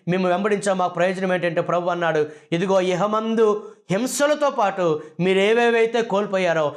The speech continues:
అవి నూరంతలుగా మీరు పొందుకుంటారని." ప్రియులారా, ప్రభు కొరకు మనం ఏమి నష్టపోయినా అది నష్టము కాదు, ప్రభువు నూరంతలుగా మన ప్రతిఫలం దయచేసే గొప్ప దేవుడు. ఈరోజు యేసుక్రీస్తును త్రాగుబోతులు నమ్ముకుంటున్నారు,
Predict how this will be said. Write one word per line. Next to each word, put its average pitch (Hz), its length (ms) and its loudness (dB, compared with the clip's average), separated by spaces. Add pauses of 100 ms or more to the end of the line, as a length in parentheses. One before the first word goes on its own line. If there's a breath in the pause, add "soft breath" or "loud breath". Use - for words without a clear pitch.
(120 loud breath)
అవి 160 160 0
నూరంతలుగా 196 840 0
మీరు 180 180 -2
పొందుకుంటారని." 139 760 -2 (640)
ప్రియులారా, 214 300 2
ప్రభు 220 360 0
కొరకు 254 540 0 (200 loud breath)
మనం 196 180 0
ఏమి 226 220 2
నష్టపోయినా 202 720 -2 (140 loud breath)
అది 160 160 -2
నష్టము 175 400 0
కాదు, 175 320 -2
ప్రభువు 180 800 -2 (120)
నూరంతలుగా 190 680 0
మన 165 180 -4
ప్రతిఫలం 160 540 -2
దయచేసే 156 400 -2
గొప్ప 143 260 -2
దేవుడు. 131 400 0 (1500 loud breath)
ఈరోజు 214 300 2
యేసుక్రీస్తును 240 640 2
త్రాగుబోతులు 247 640 0
నమ్ముకుంటున్నారు, 240 800 0